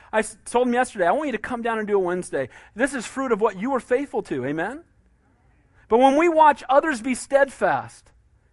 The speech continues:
doesn't it encourage you? When you see others stand up for the things of God. It's interesting, I mentioned another pastor friend of mine, his daughter, one of his daughters is here tonight,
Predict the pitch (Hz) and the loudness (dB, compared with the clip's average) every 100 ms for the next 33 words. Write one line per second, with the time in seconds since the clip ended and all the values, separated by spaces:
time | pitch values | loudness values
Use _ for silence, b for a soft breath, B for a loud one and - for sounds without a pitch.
0 | _ 180 320 311 254 - 190 214 247 285 | _ -2 2 2 2 2 2 2 2 -4
1 | 339 320 _ _ _ b b b b 240 | -6 -10 _ _ _ b b b b 4
2 | 320 302 311 277 302 285 - 254 262 285 | 4 4 0 4 4 4 0 4 4 4
3 | 262 247 - 269 254 220 208 220 208 143 | 0 -4 -2 -2 -2 -2 2 4 4 -2
4 | - _ _ _ _ _ _ - 226 214 | -8 _ _ _ _ _ _ -2 -2 0
5 | 214 180 196 214 208 190 202 196 208 202 | -2 0 2 0 0 0 0 0 2 0
6 | 202 180 185 175 175 180 180 139 170 185 | -2 -6 -6 -2 0 -2 -4 -4 0 0
7 | 180 170 185 - 180 180 160 - 214 214 | 0 -4 -6 -4 -2 -2 -8 -2 0 0
8 | 156 151 | -2 -4